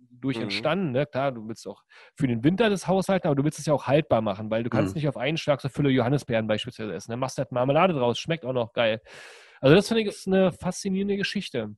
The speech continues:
Speaker 2: Ja, ich, ich finde auch das ganze, der ganze Einfrier-, die ganze Einfriergeschichte, die dazugehört, ne? Gerade, ähm, äh, wie würdest du als Profi, ähm, zum Beispiel Koriander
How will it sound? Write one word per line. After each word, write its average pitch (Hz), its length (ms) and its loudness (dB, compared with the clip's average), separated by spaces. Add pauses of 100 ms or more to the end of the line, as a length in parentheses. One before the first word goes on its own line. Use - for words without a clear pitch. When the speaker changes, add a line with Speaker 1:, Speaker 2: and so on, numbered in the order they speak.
Speaker 2:
Ja, 160 140 8
ich, 151 160 0
ich 135 100 -6
finde 151 200 6
auch 123 120 2
das 117 200 -2
ganze, 127 260 4
der 123 180 6
ganze 117 360 4
Einfrier-, 127 840 4
die 117 140 -4
ganze 117 280 2
Einfriergeschichte, 120 880 2
die 104 100 -2
dazugehört, 98 680 -4
ne? 160 140 4
Gerade, 127 340 4 (360)
ähm, 131 200 4 (180)
äh, 117 500 4 (100)
wie 147 560 4
würdest 196 400 6
du 190 180 2
als 104 260 2
Profi, 202 520 0 (360)
ähm, 147 240 4
zum 123 180 2
Beispiel 156 680 6
Koriander 160 1040 2